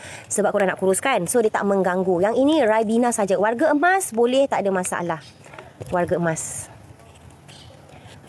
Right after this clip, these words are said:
<clears throat> Apa ni? Berry Full ni untuk detox, untuk detox. Dia bagi you pergi toilet. <clears throat> Dia bagi you dekat, uh, pergi toilet.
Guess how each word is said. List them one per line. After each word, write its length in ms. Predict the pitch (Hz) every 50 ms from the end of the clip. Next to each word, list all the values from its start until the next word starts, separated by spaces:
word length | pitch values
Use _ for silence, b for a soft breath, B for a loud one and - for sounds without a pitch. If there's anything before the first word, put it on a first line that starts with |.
| - - -
<clears throat> 80 | 233 247 277 262 247 220 185 170 - - - - - - - - - - - - - - - - - - - - - - - - - - B B B B B -
Apa 160 | 196 190 - 269
ni? 160 | 294 262 196 - - - - - - - - - - - - - B B B B B B B B -
Berry 320 | 175 220 262 277 285 277 -
Full 160 | 330 330 349
ni 80 | 320
untuk 160 | 277 269 269 202 202
detox, 500 | 226 220 - 233 - - - - - - -
untuk 180 | 208 - 220 208
detox. 480 | 180 202 185 - 190 - - - - B B B B B
Dia 160 | - 277 269
bagi 240 | 269 269 240 285 277
you 80 | 277 -
pergi 160 | 254 233 240
toilet. 320 | 247 233 240 240 196 - B B B B B B B - - - -
<clears throat> 480 | - - 349 - 359 - 247 226 180 190
Dia 80 | 220
bagi 320 | 214 220 214 214 233 233 254
you 160 | 285 320 330 277 - - - - - - - - - - - -
dekat, 220 | - 175 - 175 - -
uh, 100 | 196 202
pergi 160 | 190 202 196
toilet. 240 | 208 196 190 180